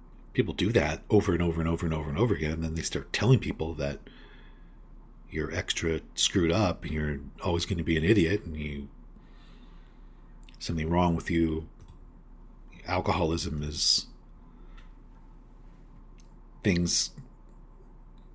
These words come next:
aside from the phenomenon of craving. I mean, and there's a lot of things that are, I came to discover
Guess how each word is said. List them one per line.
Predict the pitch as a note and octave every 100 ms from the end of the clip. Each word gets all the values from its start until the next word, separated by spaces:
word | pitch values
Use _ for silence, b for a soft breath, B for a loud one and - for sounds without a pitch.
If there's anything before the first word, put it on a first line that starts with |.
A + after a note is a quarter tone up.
| - -
aside | - F#2 F2 -
from | F#2 E2+
the | E2
phenomenon | - F2 E2+ E2 D#2+
of |
craving. | - B2 G#2 E2+
I |
mean, | E2+
and | G2
there's | A#2+
a | A#2+
lot | A2 B2+ B2+
of |
things | - C#3 B2 F#2
that | E2 D#2+
are, | D#2+ E2 - B B B B B B B - - - - - - - - - - - - - -
I | D#2+ C#2 F2+ A2 A2+ - - - - - - - - -
came | - E2 D2+
to | A#2
discover | A2+ - G#2 C#2 G2+